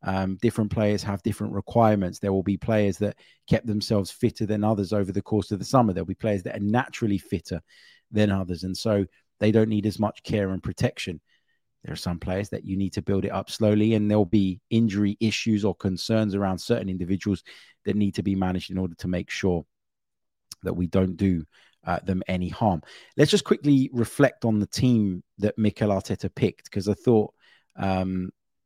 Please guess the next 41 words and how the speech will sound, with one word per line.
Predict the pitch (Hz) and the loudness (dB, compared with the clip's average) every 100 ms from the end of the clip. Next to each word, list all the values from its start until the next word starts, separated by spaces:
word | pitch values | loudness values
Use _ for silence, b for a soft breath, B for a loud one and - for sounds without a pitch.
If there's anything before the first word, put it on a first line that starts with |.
| _ - | _ -6
the | 104 | -2
team | 131 117 107 | 2 2 2
that | 110 | -2
he | 98 | -2
picked | - 113 - | 0 0 0
was, | 110 85 - - | -2 -2 -6 -12
was | - | -8
quite | - 101 - | 0 0 0
interesting | 113 - 113 131 127 | -2 -2 -4 -2 0
in | 110 | 0
a | 101 | -2
couple | 117 107 117 | -2 0 2
of | 110 | 4
ways. | 117 123 135 B B B - | 4 2 -2 B B B -8
Uh, | 92 | -6
so | 87 | -4
I'll | 95 | -4
just | 107 98 - | -4 -6 -2
bring | 104 104 | -2 0
that | 98 - | -4 -6
up | 101 101 | -8 -6
on | 92 | -6
the | |
screen. | 87 - 110 113 | -6 -2 0 0
Bear | 101 98 | -2 -2
with | 95 | -4
me | 110 | -8
for | - | -4
those | 95 95 | -4 -2
of | 92 | -2
you | 104 | -4
watching | 104 104 | -4 -8
us | 98 98 | -8 -6
on | 98 | -2
YouTube. | 104 - 107 B B B B | -2 0 -2 B B B B
So | 120 | 0
it | 120 | 2
was | 113 | 4
Ramsdale | 147 160 127 120 101 | 4 4 4 2 2
in | 98 | 4
goal, | 113 110 | 6 6